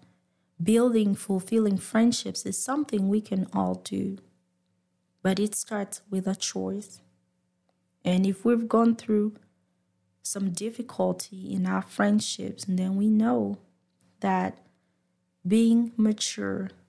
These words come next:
taking that step to forgive, to forget, to let go, to release people, that's the only healthy way forward.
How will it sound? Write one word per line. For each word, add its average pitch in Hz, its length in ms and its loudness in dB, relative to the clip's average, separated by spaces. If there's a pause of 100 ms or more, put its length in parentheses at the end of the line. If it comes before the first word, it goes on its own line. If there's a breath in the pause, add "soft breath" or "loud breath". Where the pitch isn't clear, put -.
(120)
taking 226 420 2
that 196 240 -2
step - 460 -8
to 202 100 -6
forgive, 190 720 -6
to 220 120 -12
forget, 202 680 -4
to 202 120 -12
let 190 380 -6
go, 196 360 -4
to 190 260 -10
release 196 560 0
people, 185 560 -8 (580 soft breath)
that's 226 220 2
the - 180 -20
only 202 360 2
healthy 185 480 -6
way 185 200 -4
forward. 180 580 -6